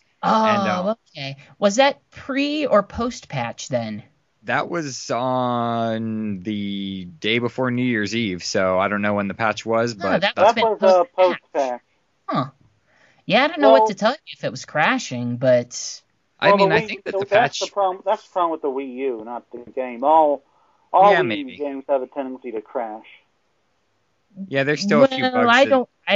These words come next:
Speaker 2: Wii U
Speaker 1: I
Speaker 2: and
Speaker 1: don't
Speaker 2: the
Speaker 1: know.
Speaker 2: games.
Speaker 1: That sounds more like a software issue than it would a hardware
Speaker 3: Well, yeah,
Speaker 1: issue.
Speaker 3: a software issue with the Wii U's O S.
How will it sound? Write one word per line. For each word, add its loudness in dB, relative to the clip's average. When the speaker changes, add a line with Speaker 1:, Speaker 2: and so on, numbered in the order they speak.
Speaker 2:
Wii -4
U -6
Speaker 1:
I 4
Speaker 2:
and 0
Speaker 1:
don't 2
Speaker 2:
the -6
Speaker 1:
know. -2
Speaker 2:
games. -6
Speaker 1:
That 0
sounds -6
more 2
like 2
a -4
software -4
issue -6
than -4
it -6
would 4
a 2
hardware 4
Speaker 3:
Well, 2
yeah, -4
Speaker 1:
issue. 4
Speaker 3:
a -8
software 4
issue -8
with -2
the -4
Wii -4
U's -8
O -2
S. 4